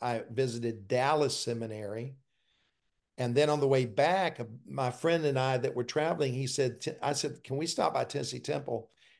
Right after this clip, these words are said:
And we did. And they, they were having, I think, a missions conference, if I remember it. And I was impressed with the fact that the building was packed and, and, you know, I, I, there were a lot of elements about it I liked. This would have been, like, nineteen seventy-seven.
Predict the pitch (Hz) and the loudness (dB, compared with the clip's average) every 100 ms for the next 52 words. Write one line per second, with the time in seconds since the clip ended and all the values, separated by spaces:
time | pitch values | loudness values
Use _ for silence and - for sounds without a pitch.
0 | _ - 131 131 170 180 151 139 147 147 | _ -4 0 2 2 2 2 2 0 4
1 | 160 160 180 240 262 135 135 196 - 117 | 2 4 2 -2 0 -2 -2 -4 -6 -2
2 | 139 135 120 104 - 110 104 113 98 120 | -2 -2 -4 -8 -6 -6 -6 -8 -8 -2
3 | 123 113 113 135 123 101 101 - _ _ | 0 0 0 -2 -2 -4 -6 -12 _ _
4 | _ _ - 202 320 415 - 151 127 151 | _ _ -4 0 6 6 6 4 0 2
5 | 156 170 - 123 120 - 131 127 127 117 | 2 2 -2 -4 -4 0 2 0 -2 -4
6 | 110 110 127 139 127 117 - 131 127 139 | -4 0 2 2 0 -4 -6 -4 -2 -2
7 | 143 131 117 110 107 - - 117 113 123 | -2 -4 -6 -6 -10 -12 -8 -6 -4 -4
8 | 147 120 139 143 156 - 143 135 175 151 | -2 0 0 -2 -4 -4 -4 0 0 2
9 | 120 131 156 123 123 127 117 - 113 113 | 4 2 2 2 0 -2 -6 -6 -4 -4
10 | 110 110 110 123 131 151 151 143 120 123 | -4 -6 -2 -2 0 -2 0 -2 0 0
11 | 117 117 117 120 123 - 127 120 117 110 | 0 0 0 0 -2 -4 -4 -2 -4 -6
12 | - _ _ _ _ _ _ _ - - | -12 _ _ _ _ _ _ _ -4 4
13 | 143 131 123 110 104 - - 123 101 92 | 4 4 2 -2 -4 -2 2 2 2 -6